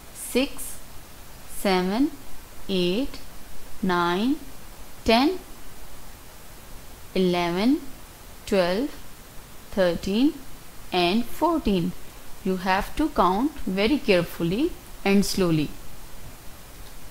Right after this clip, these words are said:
Yes, number fourteen. One, four, fourteen. And there are some heart shapes over there. Can you count with me?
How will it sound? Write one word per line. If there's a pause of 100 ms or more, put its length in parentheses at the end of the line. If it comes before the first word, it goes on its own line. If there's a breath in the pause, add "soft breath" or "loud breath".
(680)
Yes,
number
fourteen. (800)
One,
four, (540)
fourteen. (1700)
And
there
are
some
heart
shapes
over
there. (920)
Can
you
count
with
me?